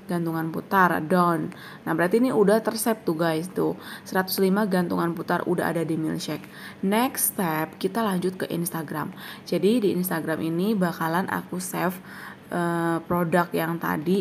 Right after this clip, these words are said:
aku share. Kita masuk dulu, eh, switch akun dulu ya. Pakai akun khusus untuk racun Shopee, guys. Walaupun kalian mau nge-share-nya di, eh, link pribadi, nggak apa-apa sih. Misalnya kayak di Instagram pribadi, nggak apa-apa.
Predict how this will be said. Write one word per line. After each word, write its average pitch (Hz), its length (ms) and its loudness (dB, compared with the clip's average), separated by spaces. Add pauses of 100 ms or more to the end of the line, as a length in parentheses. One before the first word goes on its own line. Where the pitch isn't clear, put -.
aku 165 320 -6
share. - 240 -8 (400)
Kita 202 240 -2
masuk 220 320 -2
dulu, 170 480 2 (560)
eh, 185 240 0
switch 190 400 0
akun 185 320 0
dulu 180 240 4
ya. 165 320 -2 (320)
Pakai 175 320 -4
akun 190 400 0
khusus 233 320 -2
untuk 185 560 0
racun 175 400 -2
Shopee, 160 320 -4
guys. 160 320 -4 (1040)
Walaupun 208 400 8
kalian 202 320 6
mau 170 320 4
nge-share-nya 170 560 0
di, 160 560 2
eh, - 240 -2
link 165 240 0
pribadi, 165 480 2
nggak 185 160 0
apa-apa 151 240 0
sih. 175 80 2
Misalnya 180 240 2
kayak 160 80 0
di 156 160 0
Instagram 156 400 -2
pribadi, 156 400 0
nggak 180 240 0
apa-apa. - 300 -6